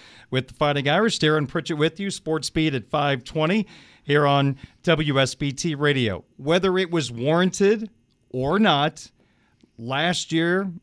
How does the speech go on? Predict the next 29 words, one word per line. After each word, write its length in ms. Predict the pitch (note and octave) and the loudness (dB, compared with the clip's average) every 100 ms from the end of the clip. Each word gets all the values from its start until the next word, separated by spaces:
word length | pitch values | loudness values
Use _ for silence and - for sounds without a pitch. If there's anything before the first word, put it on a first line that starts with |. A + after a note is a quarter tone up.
| _ - | _ -4
and 260 | C#3 D#3+ | -2 0
beyond, 420 | F#3 G3 D#3+ E3 E3 | -2 -2 0 0 0
after 300 | C#3 - D3 | -2 -2 -2
the 140 | C#3 | 0
offensive 600 | C#3 D3 E3 D#3 F3 D3+ | 0 0 -2 -4 -6 -8
coordinator 680 | - D#3+ D#3 D3 D3+ D#3 D3+ | -4 -4 -2 0 0 0 -4
search 520 | - - D3+ D#3 C#3+ | -6 -2 -2 -2 -4
and 100 | C3+ | -2
hire 300 | C3 D3+ D3+ | 0 0 -2
of 60 | C3 | -2
Gerad 340 | C#3 C3+ B2+ | -2 -2 -2
Park, 300 | E3 D#3+ - | 0 0 0
there 120 | D3 | -2
was 200 | D#3 D3+ | 0 -2
a 60 | F3+ | -2
lot 260 | D#3 D#3+ E3+ | 0 0 -2
of 100 | D#3 | -4
scrutiny 600 | - - F#3 F#3 E3+ F#3 | -6 4 4 4 0 0
and 180 | F3+ - _ | -2 -6 _
finger 260 | F#3+ F#3+ F3 | -2 0 0
pointing 380 | D3+ E3+ F3 F3 | 0 0 2 0
at 120 | D#3+ | 0
Notre 260 | D#3 E3 | 2 2
Dame 200 | D#3+ D#3+ | 2 2
that 140 | D#3 C#3+ | 0 -2
maybe 420 | D3 E3+ E3+ F3 | 0 0 0 -4
something 500 | - E3+ E3+ F3+ E3 | -2 -2 -2 -4 -2
didn't 240 | D#3+ D#3+ | -2 -2
happen 560 | C#3+ D#3 D3 D#3+ D#3 | 0 0 0 0 0